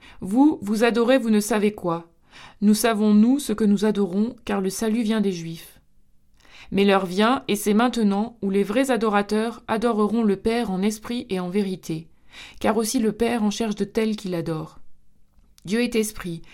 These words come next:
et il faut que ceux qui l'adorent l'adorent en esprit et en vérité. » La femme lui dit, « Je sais que le Messie, qui est appelé le Christ, vient. Quand il sera venu, lui, il nous fera tout connaître. » Jésus lui dit, « Je le suis,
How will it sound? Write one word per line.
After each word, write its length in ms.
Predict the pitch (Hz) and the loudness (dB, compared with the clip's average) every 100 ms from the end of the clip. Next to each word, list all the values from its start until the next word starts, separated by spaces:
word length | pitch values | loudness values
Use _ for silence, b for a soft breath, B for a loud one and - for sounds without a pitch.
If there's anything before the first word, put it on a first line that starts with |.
| B B B | B B B
et 100 | 214 | 0
il 100 | 214 | 0
faut 200 | 208 269 | 2 0
que 120 | 269 | 0
ceux 200 | 208 262 | -2 -2
qui 120 | 254 | -2
l'adorent 380 | 220 208 202 240 | 0 0 2 0
l'adorent 460 | 233 208 214 233 180 | 0 0 0 -2 -2
en 80 | 185 | -2
esprit 400 | 214 - 240 240 | -4 -4 -4 -2
et 60 | |
en 100 | 185 | -2
vérité. » 600 | 185 202 180 - 170 165 - _ _ _ _ _ - | -2 -4 -6 -8 -10 -10 -18 _ _ _ _ _ -6
La 120 | 180 | -6
femme 260 | 196 240 220 | -2 0 0
lui 120 | 185 | -2
dit, « 280 | 165 165 160 - - - B B B B B | -4 -10 -12 -18 -20 -20 B B B B B
Je 160 | 180 233 | -2 0
sais 240 | 233 294 | 2 0
que 100 | 269 | 2
le 120 | 214 | 4
Messie, 460 | 214 220 214 254 294 | 4 4 0 -2 -2
qui 120 | 233 | -2
est 80 | 208 | -2
appelé 280 | 196 202 190 | -2 0 -2
le 100 | 175 | -4
Christ, 580 | 170 - 220 - - - _ | -6 -8 -8 -10 -18 -20 _
vient. 380 | 165 170 165 165 _ _ _ _ - | -10 -8 -8 -10 _ _ _ _ -4
Quand 200 | 220 294 | -2 -2
il 100 | 330 | -2
sera 300 | 254 214 220 | 0 0 0
venu, 420 | 180 190 196 254 | 0 0 2 0
lui, 380 | 190 180 233 - b b b | -2 -4 -6 -6 b b b
il 120 | 208 | 4
nous 100 | 214 | 4
fera 300 | 214 233 214 | 4 0 0
tout 160 | 220 294 | 0 -2
connaître. » 560 | 240 185 165 165 - - - _ _ _ _ _ | -2 -2 -2 -8 -20 -20 -20 _ _ _ _ _
Jésus 320 | - 190 185 | -6 -4 -2
lui 140 | 185 | -4
dit, « 280 | 165 180 - _ | -6 -8 -10 _
Je 140 | 180 226 | -6 -2
le 140 | 233 | -2
suis, 400 | 220 - 247 277 | -4 -4 -4 -4